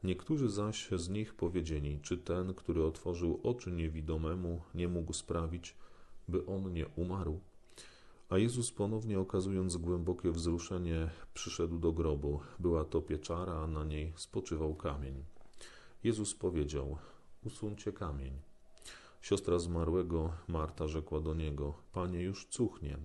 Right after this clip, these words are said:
leży bowiem od czterech dni w grobie”. Jezus rzekł do niej: „Czyż nie powiedziałem ci, że jeśli uwierzysz, ujrzysz chwałę Bożą?” Usunięto więc kamień. Jezus wzniósł oczy do góry i rzekł:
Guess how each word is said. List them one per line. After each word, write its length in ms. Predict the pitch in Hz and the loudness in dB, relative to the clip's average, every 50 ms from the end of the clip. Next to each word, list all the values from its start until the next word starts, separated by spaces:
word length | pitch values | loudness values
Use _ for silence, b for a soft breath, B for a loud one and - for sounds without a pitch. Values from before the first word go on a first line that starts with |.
| - - - - | -10 -10 -2 0
leży 320 | 87 95 98 95 92 85 | 2 2 2 2 0 0
bowiem 380 | 76 85 90 95 98 90 82 80 | 2 2 2 2 2 0 0 0
od 280 | 78 76 - - - | 0 -2 -4 -12 -14
czterech 540 | - - - - 90 90 - 85 - - - | -12 -12 -4 -2 0 2 2 0 -2 -4 -8
dni 440 | - 82 80 85 87 85 92 104 104 | -6 -4 -2 0 0 2 2 0 -2
w 80 | 104 104 | -4 0
grobie”. 440 | 104 92 82 73 73 71 69 71 73 - B B B B B B B B B B B B - | 2 2 2 4 2 0 -2 -4 -6 -8 B B B B B B B B B B B B 0
Jezus 300 | 113 123 127 127 117 104 | 2 2 4 4 2 2
rzekł 320 | 98 90 98 101 95 95 87 | 0 2 2 2 2 2 2
do 160 | 78 76 78 | 2 2 2
niej: 300 | 73 71 71 71 71 76 B B B B B - | 2 0 0 -2 -2 -4 B B B B B -6
„Czyż 280 | - 92 92 - - | -4 -4 -4 -4 -2
nie 120 | 92 85 82 | -4 -4 0
powiedziałem 680 | - 92 87 90 87 82 90 101 113 113 95 90 85 | 0 0 2 2 2 0 0 0 0 0 0 -2 -4
ci, 360 | - - - 85 90 95 104 - - | -6 -6 -4 -4 -2 -2 -4 -4 -4
że 160 | 90 85 85 85 | -2 2 2 2
jeśli 480 | 85 82 - - - 85 82 78 71 - | 2 2 0 -6 -4 -2 -2 -2 -2 -2
uwierzysz, 680 | - 107 104 85 87 85 82 82 90 90 95 - - - - - - - - - | -2 -4 -2 0 0 0 0 0 -2 -6 -6 -8 -10 -16 -18 -20 -20 -20 -14 -4
ujrzysz 460 | - 101 104 104 101 101 98 95 - - | -2 0 0 0 -2 -4 -6 -8 -8 -10
chwałę 440 | - - - - 82 80 76 76 | -16 -12 -8 -4 -2 -2 -2 -2
Bożą?” 420 | 73 71 73 69 69 69 69 73 - - - - - B B B B B B B B B B B B B | -2 -2 -2 -2 -2 -2 -2 -2 -4 -6 -12 -20 -20 B B B B B B B B B B B B B
Usunięto 600 | - 101 - - 113 117 123 127 131 127 - 107 | 0 0 2 2 2 4 4 4 2 0 -2 -2
więc 240 | 107 107 104 - - | 0 0 -2 -2 -4
kamień. 480 | - - 76 73 73 69 69 73 76 76 - - - | -2 0 0 2 2 0 0 0 -2 -4 -6 -4 0
Jezus 540 | 80 80 80 80 78 78 - - - - - - | 0 0 0 0 -4 -4 -4 -6 -6 -8 -8 -8
wzniósł 680 | - 82 85 85 87 90 90 92 92 - - - 73 - | -6 -4 -4 -2 0 0 0 0 0 -2 -4 -6 -6 -2
oczy 300 | - 98 98 - - 95 | 0 0 0 0 -2 -4
do 160 | 92 90 87 80 | 0 2 0 2
góry 320 | 78 98 113 113 101 90 | 2 0 0 2 2 0
i 140 | - 92 90 | 0 -2 -2
rzekł: 460 | 82 87 80 73 - - 73 73 73 | 0 0 0 0 0 -2 -4 -4 -4